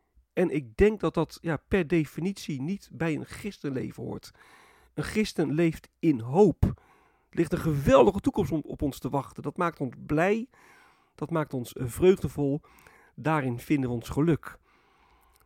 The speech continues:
Nou, daar heb ik verder geen aandacht aan besteed, maar daar kunt u ook een aparte preek wel over maken. Wat betekent nou dat je leeft in hoop? Het tweede is dat de gewone catechismus zegt,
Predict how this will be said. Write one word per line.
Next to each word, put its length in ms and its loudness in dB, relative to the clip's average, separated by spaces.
Nou, 140 0
daar 80 2
heb 100 -4
ik 60 -10
verder 180 4
geen 160 -2
aandacht 240 2
aan 80 -2
besteed, 380 -4
maar 80 -2
daar 100 -4
kunt 140 -2
u 40 0
ook 120 0
een 80 -8
aparte 340 -4
preek 300 2
wel 100 -2
over 220 0
maken. 320 -4
Wat 80 0
betekent 380 0
nou 140 0
dat 140 -6
je 80 -4
leeft 460 -2
in 280 -2
hoop? 520 -2
Het 120 -8
tweede 320 8
is 100 6
dat 260 6
de 200 6
gewone 360 6
catechismus 580 -2
zegt, 420 -2